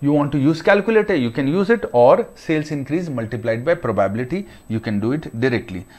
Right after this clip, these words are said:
So what is the sales increase and what is the probability? In exam, always use calculator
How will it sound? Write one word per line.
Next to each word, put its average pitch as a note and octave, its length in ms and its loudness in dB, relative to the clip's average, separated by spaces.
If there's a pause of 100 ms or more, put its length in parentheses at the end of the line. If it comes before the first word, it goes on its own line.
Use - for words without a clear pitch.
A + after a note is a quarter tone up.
(120)
So B2+ 220 -4
what A#2+ 320 -4
is D3+ 100 -4
the D#3 100 -2
sales D3 360 -4
increase E3 640 -4 (880)
and D#3 380 -2
what A2+ 320 -4
is C3 140 -4
the G3 140 -4
probability? G2+ 640 -4
In A3 240 -2
exam, A3 520 4 (300)
always D#3+ 480 4
use F3+ 240 0
calculator D3+ 800 2